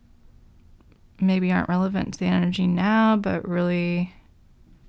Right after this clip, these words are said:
are relevant to your own soul growth and how you are moving and evolving in the world and what you're looking to change about yourself or change about your life.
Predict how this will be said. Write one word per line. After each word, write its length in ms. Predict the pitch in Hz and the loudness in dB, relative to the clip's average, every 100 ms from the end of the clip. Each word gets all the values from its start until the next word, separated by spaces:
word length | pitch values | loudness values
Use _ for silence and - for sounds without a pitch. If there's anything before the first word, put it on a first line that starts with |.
| - | -4
are 100 | 180 | 0
relevant 460 | 180 180 180 175 - | 2 2 0 -4 -4
to 120 | - | -4
your 160 | 175 170 | -2 -2
own 200 | 165 175 | -2 -2
soul 260 | - 175 | -2 -4
growth 460 | 185 190 190 190 - | -2 -2 -2 -4 -6
and 380 | 170 170 170 175 - - - - - | -4 -2 -2 -4 -8 -20 -20 -20 -10
how 160 | 185 | -4
you 180 | 180 175 | -2 -2
are 320 | 170 165 170 - - | -2 -4 -6 -10 -4
moving 720 | 180 175 180 180 175 175 - - - - - - | -2 -2 -2 0 -2 -4 -8 -16 -20 -20 -20 -8
and 160 | 180 175 | -4 -2
evolving 520 | 170 175 165 180 196 | -4 -6 -6 -2 0
in 100 | 220 | 0
the 100 | 240 | 0
world 600 | 247 254 254 262 254 - - - _ | 0 2 2 2 -2 -8 -20 -20 _
and 140 | 185 180 | -2 -2
what 140 | 170 | -2
you're 340 | 170 165 165 180 - - _ - | -4 -4 -4 -8 -16 -20 _ -8
looking 280 | 185 185 180 | -6 -4 -6
to 100 | 180 | -6
change 340 | - 180 180 | -4 0 0
about 240 | 180 175 170 | 0 -4 -4
yourself 580 | 175 - 180 180 180 | -8 -6 -4 -6 -6
or 200 | 175 175 | -8 -6
change 300 | 175 170 170 | -6 -6 -6
about 200 | 190 - | -6 -8
your 100 | 180 | -6
life. 360 | 170 170 196 - | -6 -4 -4 -6